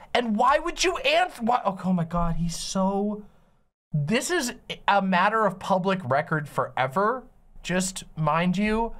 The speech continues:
this will be in history books, okay? In the future,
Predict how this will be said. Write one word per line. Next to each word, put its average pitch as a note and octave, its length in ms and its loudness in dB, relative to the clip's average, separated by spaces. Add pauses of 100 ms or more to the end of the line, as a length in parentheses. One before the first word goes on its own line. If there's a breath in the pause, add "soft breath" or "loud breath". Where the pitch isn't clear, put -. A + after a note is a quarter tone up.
(440 loud breath)
this F3+ 340 0
will B3 120 0
be G#3+ 240 0
in F3+ 100 2
history E3 560 -2
books, C3+ 580 -4 (320 soft breath)
okay? G3+ 540 0 (380 loud breath)
In G3 180 2
the A3+ 120 2
future, E3 760 -2